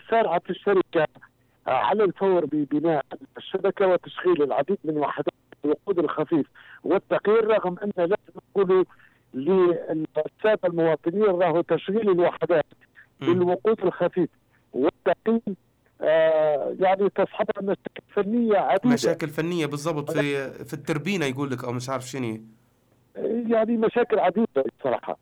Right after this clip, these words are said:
Speaker 2: مم.
Speaker 1: لكن، آه، الشركة العامة للكهرباء من أجل، آه، دعم ال-، ال-، الشبكة الكهربائية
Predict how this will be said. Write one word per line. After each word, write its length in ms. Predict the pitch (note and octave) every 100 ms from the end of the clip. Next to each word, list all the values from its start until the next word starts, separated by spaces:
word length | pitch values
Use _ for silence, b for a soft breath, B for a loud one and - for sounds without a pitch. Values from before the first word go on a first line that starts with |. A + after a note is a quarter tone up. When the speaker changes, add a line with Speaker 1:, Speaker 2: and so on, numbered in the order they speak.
| -
Speaker 2:
مم. 220 | C3 B2 B2
Speaker 1:
لكن، 440 | F3+ G#3+ A3 G3+
آه، 200 | G3 F3+
الشركة 420 | - - G#3+ -
العامة 340 | - - E3 E3 -
للكهرباء 520 | D#3 - D#3+ G#3 G3
من 180 | E3+ D#3
أجل، 400 | F3+ D#3+ D3+ B2+ b b _ -
آه، 300 | D3+ D3+ D3 -
دعم 160 | F#3 - -
ال-، 640 | D3 D3 C#3 C3+ B2+ A#2 - b b -
ال-، 200 | D3+ D3+
الشبكة 560 | C#3+ - F#3+ F3 -
الكهربائية 600 | D3 D#3 C#3 C3 C3+ -